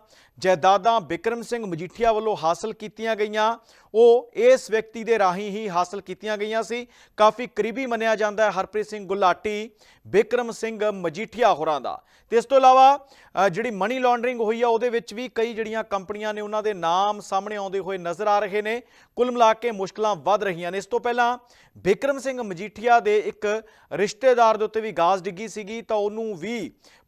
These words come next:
ਭਗੌੜਾ ਕਰਾਰ ਦਿੱਤੇ ਜਾਣ ਦੀ ਜਿਹੜੀ ਆ ਉਹ ਇੱਕ ਅਰਜ਼ੀ ਲਗਾਈ ਗਈ ਸੀ, ਤਾਂ ਕੁੱਲ ਮਿਲਾ ਕੇ ਹੁਣ ਮੁਸ਼ਕਲਾਂ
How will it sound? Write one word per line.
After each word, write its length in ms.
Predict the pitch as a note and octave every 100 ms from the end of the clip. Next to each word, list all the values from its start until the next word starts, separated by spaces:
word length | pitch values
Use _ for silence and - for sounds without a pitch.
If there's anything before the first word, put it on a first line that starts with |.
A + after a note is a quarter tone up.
| -
ਭਗੌੜਾ 520 | A3+ G#3+ G3 A3 A#3
ਕਰਾਰ 360 | A#3 G#3 G3 G3+
ਦਿੱਤੇ 300 | F#3+ - G3
ਜਾਣ 360 | E3+ F3+ G3
ਦੀ 220 | E3+ G3+ F#3
ਜਿਹੜੀ 300 | F3+ F#3+ F#3+
ਆ 80 |
ਉਹ 200 | F#3 F#3+
ਇੱਕ 320 | F#3 F#3+ G3 F#3+ _ _ - E3+
ਅਰਜ਼ੀ 220 | E3+ C4
ਲਗਾਈ 280 | B3 A#3+ A#3+
ਗਈ 140 | A#3+
ਸੀ, 180 | - A#3+
ਤਾਂ 140 | A#3
ਕੁੱਲ 220 | A#3 A#3 A#3
ਮਿਲਾ 240 | A3 G#3
ਕੇ 140 | G#3+
ਹੁਣ 160 | G#3 G#3
ਮੁਸ਼ਕਲਾਂ 500 | F3 F3+ - G#3+